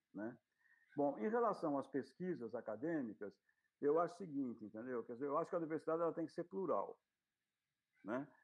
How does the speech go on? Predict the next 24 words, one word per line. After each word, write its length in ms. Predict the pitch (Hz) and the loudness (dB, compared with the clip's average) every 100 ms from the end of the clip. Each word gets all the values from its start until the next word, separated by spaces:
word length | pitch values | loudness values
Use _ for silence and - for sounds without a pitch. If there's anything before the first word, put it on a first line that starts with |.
| _ | _
A 140 | - 117 | -4 -4
cada 360 | - 175 165 147 | -2 0 4 2
um 160 | 185 | 2
pesquisa 340 | 185 160 175 160 | 0 -2 -2 -10
o 60 | |
que 80 | 196 | -10
quer. 220 | - 110 | -2 -2
Então, 180 | 101 139 | 0 0
nós 160 | 165 156 | 0 -2
temos 280 | 139 123 113 | -4 -4 -2
na 80 | 160 | 0
universidade 520 | 156 131 127 135 156 | 0 -4 -2 -2 -2
um 80 | 170 | -2
embate 460 | 147 120 165 170 127 | -2 0 0 -2 -4
ideológico 580 | 123 120 131 131 - | -2 0 0 0 -4
muito 260 | 123 180 147 | -10 -8 -10
grande 340 | 113 139 151 135 | -8 -4 -4 -4
com 80 | |
a 60 | 143 | -4
questão 260 | 143 139 147 | -4 -4 -2
do 80 | |
agrotóxico, 680 | 156 165 190 143 123 - - | 0 -2 -4 -2 -4 -4 -14
por 120 | - 98 | -12 -10
exemplo, 300 | 90 90 | -8 -12